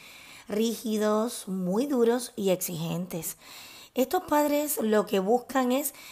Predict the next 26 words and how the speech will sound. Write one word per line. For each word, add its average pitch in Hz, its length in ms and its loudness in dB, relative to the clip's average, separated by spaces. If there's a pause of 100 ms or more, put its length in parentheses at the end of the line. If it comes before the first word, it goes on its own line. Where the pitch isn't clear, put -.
que 220 140 0
sus 214 240 -2
hijos 269 240 -2
sean 294 300 -2
perfectos, 180 880 -6 (460)
que 202 160 -4
no 190 120 -4
se 202 180 -4
equivoquen 220 840 -6 (420)
jamás, 202 800 -6
o 214 60 -10
sea, 175 280 -4
es 185 120 -8
como 220 520 -10
nunca 247 460 -4
se 269 120 -8
pueden 202 340 -2
equivocar, 196 760 -6 (460)
tienen 208 240 -4
que 220 80 -2
ser 240 240 -2 (140)
totalmente 196 560 -4
perfectos, 247 880 -6 (480)
que 233 140 0
sean 214 260 0
correctos 226 800 -4